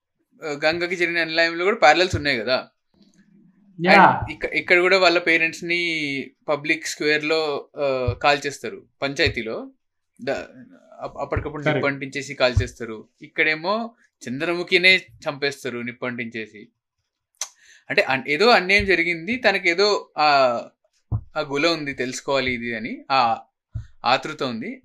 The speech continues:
Speaker 1: అలా డ్రైవ్ చేసి ఇక్కడ వరకు వచ్చింది. And eventually తన, తన మాస్క్ తీసేసి చంద్రముఖిని మొత్తంగా she capture చేసుకుంది. Or the other way around, క-, చంద్రముఖి క్యాప్చర్ చేసుకుంది అని కూడా అనొచ్చు. That also, that only happens, no, end లో.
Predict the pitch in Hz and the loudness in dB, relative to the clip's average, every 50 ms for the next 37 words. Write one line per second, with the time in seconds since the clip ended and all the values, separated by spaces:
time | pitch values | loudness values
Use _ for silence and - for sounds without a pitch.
0 | - 123 120 135 165 190 175 170 156 156 156 156 160 165 160 - - 226 208 170 | -10 -4 2 2 4 4 4 4 4 4 4 2 0 -4 -6 -6 -6 -8 -6 -6
1 | 165 156 151 151 151 147 143 - - 151 143 147 185 269 339 - _ _ _ _ | -6 -6 -6 -4 -4 -6 -8 -8 -10 -12 -10 -10 -10 -12 -12 -14 _ _ _ _
2 | _ _ _ _ _ _ - 180 175 170 165 170 170 165 - 180 170 180 220 226 | _ _ _ _ _ _ -6 -2 -2 0 0 0 -2 -4 -4 -4 -4 -2 -4 -2
3 | - 185 165 165 160 - - _ _ _ _ _ _ _ _ _ _ _ _ - | -2 -2 0 0 -2 -4 -6 _ _ _ _ _ _ _ _ _ _ _ _ -6
4 | 151 151 147 139 131 131 151 - - - - - 170 156 - 175 170 165 269 320 | -4 -4 -2 -2 0 2 2 0 0 -4 -8 -8 -6 -2 -2 -2 -2 -2 -6 -10
5 | 392 - _ _ _ _ _ _ _ _ _ _ _ _ _ _ _ _ _ - | -10 -12 _ _ _ _ _ _ _ _ _ _ _ _ _ _ _ _ _ -8
6 | 180 180 185 185 180 180 170 - 175 175 185 208 262 254 202 175 151 143 - - | -8 -6 -6 -6 -6 -8 -6 -4 -2 -2 -2 -2 -2 -4 -4 -4 -8 -8 -8 -8
7 | 147 147 147 170 175 165 139 123 123 123 - - 127 120 113 107 107 - - _ | -8 -8 -6 -6 -4 -2 -2 -4 -6 -8 -8 -8 -8 -8 -8 -12 -14 -18 -20 _
8 | _ _ _ _ _ _ _ _ _ _ _ _ _ _ _ _ _ _ _ _ | _ _ _ _ _ _ _ _ _ _ _ _ _ _ _ _ _ _ _ _
9 | _ - 156 147 147 - 165 139 131 120 - - 120 127 175 202 208 196 175 151 | _ 2 2 2 4 2 -2 -4 -4 -6 -6 -8 -6 2 4 6 6 6 4 2
10 | 139 135 127 127 117 110 101 95 110 120 - 147 - - 175 160 160 156 151 139 | 2 0 -2 -4 -4 -6 -8 -10 -12 -14 -14 -14 -8 -6 -4 -4 -4 -4 -6 -6
11 | - 147 135 139 127 127 - 135 120 117 110 - - 117 113 113 113 110 113 113 | -8 -4 -2 -2 -2 -2 -4 -6 -8 -8 -8 -8 -10 -12 -10 -10 -10 -10 -10 -10
12 | 110 104 95 - _ - _ _ _ _ - - 135 123 117 131 127 120 135 - | -12 -12 -14 -18 _ -20 _ _ _ _ -20 -12 -10 -8 -6 -6 -6 -6 -8 -8
13 | - 123 117 113 123 123 117 113 107 - 104 101 101 - - 131 127 113 98 98 | -8 -8 -8 -8 -8 -6 -6 -6 -6 -8 -10 -16 -20 -16 -12 -10 -10 -10 -12 -14
14 | 101 104 | -18 -20